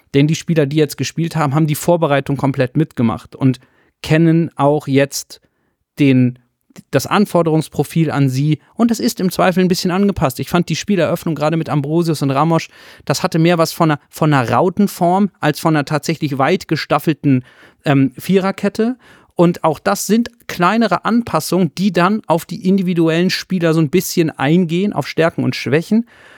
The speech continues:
Und insofern, die Rückkehrer werden kommen und sie werden wahrscheinlich sukzessive kommen, sodass wir Puzzlestück für Puzzlestück einfach eher noch an Stabilität hinzugewinnen. Und wenn uns der Rückgriff auf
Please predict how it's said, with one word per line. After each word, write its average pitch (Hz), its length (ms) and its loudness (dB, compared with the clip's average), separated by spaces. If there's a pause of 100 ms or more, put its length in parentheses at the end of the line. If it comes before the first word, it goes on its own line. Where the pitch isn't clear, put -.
(200)
Und 175 280 0 (500)
insofern, 185 640 0 (140)
die 180 160 -2
Rückkehrer 180 680 0
werden 165 300 0
kommen 185 340 -2
und 135 140 -2
sie 156 100 -4
werden 170 300 2 (840)
wahrscheinlich 175 380 0
sukzessive 160 800 0
kommen, 190 320 0
sodass 170 260 -2
wir 160 80 2
Puzzlestück 208 720 -2
für 165 140 -4
Puzzlestück 175 720 -2
einfach 160 420 -2
eher 170 340 2 (540)
noch 151 240 0
an 156 140 0
Stabilität 151 880 -2
hinzugewinnen. 151 920 0 (540)
Und 151 340 0 (1300)
wenn 185 200 2
uns 175 140 0
der 147 160 2
Rückgriff 214 320 0
auf 151 300 -2